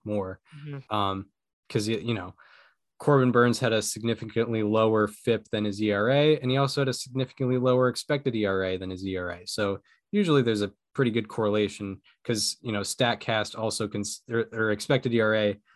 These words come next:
Speaker 1: also considers the strikeouts and walks a lot, uh,
Speaker 2: Right.
Speaker 1: mostly. They just have the batted ball data of, like,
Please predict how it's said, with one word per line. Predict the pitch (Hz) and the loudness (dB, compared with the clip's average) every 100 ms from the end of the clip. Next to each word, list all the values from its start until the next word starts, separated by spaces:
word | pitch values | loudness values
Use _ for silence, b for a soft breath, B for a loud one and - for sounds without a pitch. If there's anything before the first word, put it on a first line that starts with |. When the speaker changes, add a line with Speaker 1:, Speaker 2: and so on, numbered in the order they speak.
| b b b | b b b
Speaker 1:
also | 127 123 120 | -2 0 -2
considers | 107 104 - 110 107 | -4 -6 -2 -2 -4
the | 101 | -6
strikeouts | - - 101 107 101 - | -6 -4 -2 -2 -4 -6
and | 98 | -6
walks | 92 92 - - - _ _ - | -4 -6 -8 -14 -14 _ _ -6
a | 113 | -2
lot, | 98 92 - _ _ _ _ - | 0 -2 -6 _ _ _ _ -2
uh, | 101 92 | 0 0
Speaker 2:
Right. | - - | -4 -12
Speaker 1:
mostly. | 123 113 101 101 90 - _ _ | -6 -6 -4 -8 -8 -12 _ _
They | 110 107 | -2 -2
just | 101 - | -2 -2
have | 101 98 | -2 -2
the | 101 | -4
batted | 98 95 95 | -2 0 -2
ball | 98 92 90 | -2 -2 -2
data | 98 107 92 90 | 0 0 0 -4
of, | 92 92 | -8 -8
like, | 95 | -8